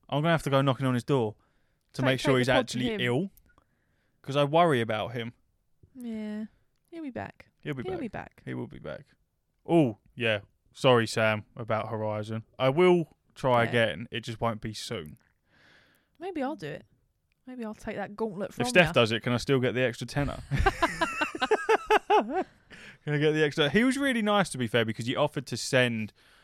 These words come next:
Speaker 1: um, Forbidden West
Speaker 2: Yeah.
Speaker 1: to the house.
Speaker 2: Oh.
Speaker 1: You know what I mean? To save, to save money, and I really, really, really appreciate that. That's re-, that's, that's really cool,
Speaker 2: That's
Speaker 1: especially
Speaker 2: lovely.
Speaker 1: coming from someone who, who I,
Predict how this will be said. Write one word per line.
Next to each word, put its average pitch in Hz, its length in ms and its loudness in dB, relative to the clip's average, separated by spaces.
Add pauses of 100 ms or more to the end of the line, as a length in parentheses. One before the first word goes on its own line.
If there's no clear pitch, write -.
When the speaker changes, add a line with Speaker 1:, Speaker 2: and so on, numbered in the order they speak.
(140)
Speaker 1:
um, 113 460 0 (260)
Forbidden 113 400 -4
West - 440 -2 (160)
Speaker 2:
Yeah. 208 320 -14 (100)
Speaker 1:
to 123 240 -2
the 107 80 -6
house. - 640 -4
Speaker 2:
Oh. 302 540 -14 (220)
Speaker 1:
You 120 80 -8
know 113 60 -2
what 113 60 0
I - 40 0
mean? 117 120 -2
To 110 120 -8
save, 113 460 2
to 113 100 -8
save 113 360 0
money, 113 400 -4
and 113 140 -4
I 117 60 4
really, 127 360 4
really, 120 240 2
really 113 220 0
appreciate 107 360 -4
that. 107 80 -4
That's 110 140 -6
re-, 123 100 -4
that's, 117 180 -4
that's 120 240 -4
really 117 220 0
cool, 120 120 -8
Speaker 2:
That's 107 120 -2
Speaker 1:
especially 127 240 0
Speaker 2:
lovely. - 120 -2
Speaker 1:
coming 110 200 -2
from 113 140 -12
someone 110 340 -2
who, 110 240 -4
who 117 200 0
I, 113 160 4